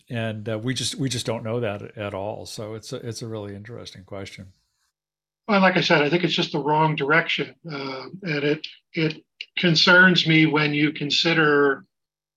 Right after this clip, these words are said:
Speaker 2: the tense of verbs being, being used to describe A I's usage. You know, it's going to,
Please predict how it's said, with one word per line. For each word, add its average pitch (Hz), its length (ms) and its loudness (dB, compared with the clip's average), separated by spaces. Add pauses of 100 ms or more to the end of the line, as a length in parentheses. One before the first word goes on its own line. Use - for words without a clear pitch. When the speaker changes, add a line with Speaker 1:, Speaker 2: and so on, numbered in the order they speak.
(140)
Speaker 2:
the 139 640 -2
tense 185 320 -2
of 147 180 -4
verbs 151 640 -2
being, 143 340 -4
being 143 220 -6
used 147 320 -4
to 143 80 -10
describe 143 580 -4 (420)
A 156 160 0
I's 143 440 -4
usage. 156 520 -2 (280)
You 143 100 -12
know, 139 60 -6
it's 139 120 -6
going 151 300 -4
to, - 60 -16